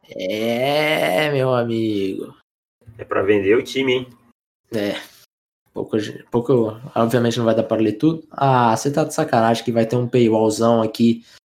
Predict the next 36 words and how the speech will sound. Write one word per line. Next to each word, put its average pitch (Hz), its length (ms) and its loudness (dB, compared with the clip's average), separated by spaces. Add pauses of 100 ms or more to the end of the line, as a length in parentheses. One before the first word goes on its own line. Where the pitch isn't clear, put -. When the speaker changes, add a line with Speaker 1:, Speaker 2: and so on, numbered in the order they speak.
(120)
Speaker 1:
no 110 120 -4
Washington 110 500 0
Post. 110 600 -2
Tá - 120 -8
de - 100 -14
sacanagem. 98 920 -10 (360)
Mas 113 140 -6
tá 117 140 0
bom. - 200 -10 (240)
Pouco 107 180 -2
Speaker 2:
Tipo, - 60 4
Speaker 1:
a - 40 4
gente - 80 0
Speaker 2:
amanhã 156 320 2
tá 151 120 -2
rolando 139 340 2
em 135 100 0
todas 143 360 0
as 131 160 0
redes 117 200 -2
sociais. 110 480 -8 (720)
Speaker 1:
É, 95 140 -8
daqui 107 260 -4
a 117 40 0
pouco. - 280 -12
Quando 120 560 -4
acabar 131 240 2
esse 139 120 -4
podcast, - 500 0
<laughs> - 40 -10
po-, - 180 0
possivelmente. 117 680 -2 (160)
Speaker 2:
Pronto, 104 320 -4
Speaker 1:
Mas, 123 240 4
Speaker 2:
possivelmente. 131 300 2
Speaker 1:
enfim. - 120 -10